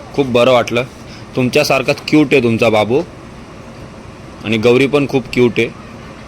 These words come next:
तुमचा बाबू तर खूपच क्यूट आहे, सगळ्यांना आवडला. तुमच्यासारखाच होणार शंभर टक्के. तुमचा वारसदार शंभर टक्के तुमचं नाव चालवणार, तुमचं नाव कधी पुसून देणार नाही.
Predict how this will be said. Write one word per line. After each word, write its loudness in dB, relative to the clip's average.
तुमचा 0
बाबू 2
तर 2
खूपच 0
क्यूट 2
आहे, 2
सगळ्यांना 0
आवडला. 2
तुमच्यासारखाच 0
होणार 0
शंभर 0
टक्के. -4
तुमचा 2
वारसदार 2
शंभर 0
टक्के -2
तुमचं 0
नाव 2
चालवणार, 0
तुमचं -4
नाव -2
कधी -2
पुसून -4
देणार -2
नाही. -10